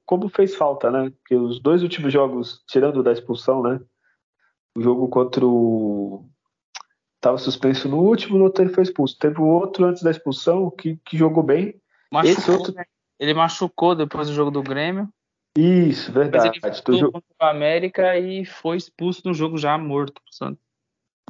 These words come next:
Speaker 1: Isso, o jogo do Grêmio e esse, tu vê, os duas últimas vitórias do Santos, como ele jogou bem, como ele foi importante, assim. Então, né, começar a pôr a cabeça no lugar e,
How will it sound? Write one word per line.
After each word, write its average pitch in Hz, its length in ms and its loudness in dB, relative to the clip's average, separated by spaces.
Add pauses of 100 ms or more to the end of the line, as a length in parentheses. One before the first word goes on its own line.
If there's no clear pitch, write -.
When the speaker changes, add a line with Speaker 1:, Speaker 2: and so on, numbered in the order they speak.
(100)
Speaker 1:
Isso, 135 320 2
o 123 40 0
jogo 147 200 2
do 170 140 2
Grêmio 170 400 2
e 180 80 2
esse, 175 480 2 (160)
tu 156 100 -2
vê, 117 380 2 (340)
os 127 240 0
duas 185 320 2
últimas 180 340 0
vitórias 151 460 0
do 143 120 -8
Santos, 160 280 0
como 180 260 0
ele 190 120 0
jogou 170 260 2
bem, 165 160 0
como 175 200 0
ele 175 80 0
foi 175 140 2
importante, 170 520 0
assim. - 240 -14 (720)
Então, 143 540 0
né, 156 400 0 (160)
começar 147 400 0
a 135 40 0
pôr 139 240 2 (140)
a 113 60 -2
cabeça 135 420 0
no 131 120 0
lugar 117 440 2
e, 107 520 -4